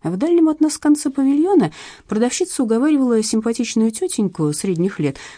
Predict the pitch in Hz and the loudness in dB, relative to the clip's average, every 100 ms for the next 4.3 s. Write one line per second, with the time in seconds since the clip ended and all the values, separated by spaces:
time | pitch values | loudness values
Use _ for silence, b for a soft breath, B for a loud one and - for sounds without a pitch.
0 | - 226 339 - 240 262 - 233 185 220 | -8 -2 -2 -2 0 0 0 -2 -2 -4
1 | 226 330 294 233 240 226 262 269 233 226 | 0 4 4 2 -2 0 0 0 -2 -4
2 | 240 - - 226 226 - - 135 131 117 | -4 -6 -4 -2 -2 -4 -2 0 0 -4
3 | B B - 180 170 139 - 143 143 160 | B B -8 -2 0 0 -2 -4 -4 -4
4 | - - 156 | -6 -10 -14